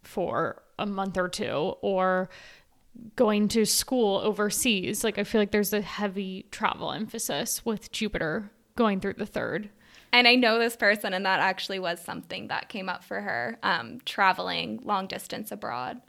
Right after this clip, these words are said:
Speaker 1: I love that.
Speaker 2: <laughs>
Speaker 1: And also, one last thing I wanted to add with Ju-,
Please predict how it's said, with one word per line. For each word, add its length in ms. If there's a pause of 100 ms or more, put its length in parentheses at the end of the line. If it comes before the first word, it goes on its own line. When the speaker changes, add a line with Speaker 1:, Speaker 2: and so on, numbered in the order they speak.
(500)
Speaker 1:
I 80
love 260
that. 320
Speaker 2:
<laughs> 80
Speaker 1:
And 340
also, 320
one 300
last 160
thing 140
I 40
wanted 200
to 100
add 180
with 120
Ju-, 200